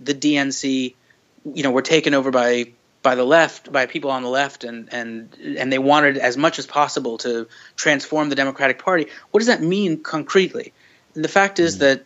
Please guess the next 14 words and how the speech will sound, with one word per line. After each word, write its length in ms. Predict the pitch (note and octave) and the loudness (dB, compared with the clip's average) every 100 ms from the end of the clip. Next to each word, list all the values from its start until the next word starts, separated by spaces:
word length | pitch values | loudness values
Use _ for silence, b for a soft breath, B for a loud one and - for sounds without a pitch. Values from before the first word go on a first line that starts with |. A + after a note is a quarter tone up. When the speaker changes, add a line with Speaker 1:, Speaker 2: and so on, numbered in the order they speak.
| - | -10
Speaker 1:
you 120 | D3+ | -6
know, 240 | B2+ A#2+ B2 | -4 -4 -4
uh, 180 | C3+ B2+ | -2 -2
in 100 | - | -2
order 240 | D3 D#3 D#3+ | -2 0 0
for, 360 | - C3+ B2+ - _ _ | 0 0 0 -4 _ _
for 160 | - B2 | -8 -6
policy 640 | - - E3 E3 - B2 | -4 -2 0 0 -2 -4
to 100 | A#2+ | -4
be 200 | C3 B2+ | -4 -4
one 280 | B2 C3 C3+ | -2 -2 -2
thing 220 | C3+ C3 | 0 0
or 140 | B2 A#2 | -2 -2
another, 420 | D#3 G3 A#2+ | 0 2 0